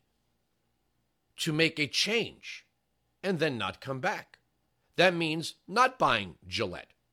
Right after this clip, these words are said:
By the way, Barbasol proudly advertises that its shaving cream is made in the U S A. And there are now lots of boutique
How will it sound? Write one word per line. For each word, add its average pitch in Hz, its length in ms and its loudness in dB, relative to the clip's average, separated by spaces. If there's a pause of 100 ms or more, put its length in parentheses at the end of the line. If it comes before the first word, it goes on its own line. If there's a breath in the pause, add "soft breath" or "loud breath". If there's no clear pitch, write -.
(1120)
By 254 160 12
the 277 80 8
way, 254 140 12
Barbasol 156 680 8
proudly 160 460 4
advertises 117 640 2
that 110 240 -2
its - 320 -10
shaving 151 340 -2
cream 123 200 -8
is 98 120 -8
made 120 200 -2
in 113 100 -4
the 101 80 -8
U 98 180 -6
S 95 200 -6
A. - 160 0 (1500)
And 170 180 2
there 196 140 12
are 180 100 10
now 196 240 12
lots 185 400 8
of 139 180 -2
boutique 214 640 -4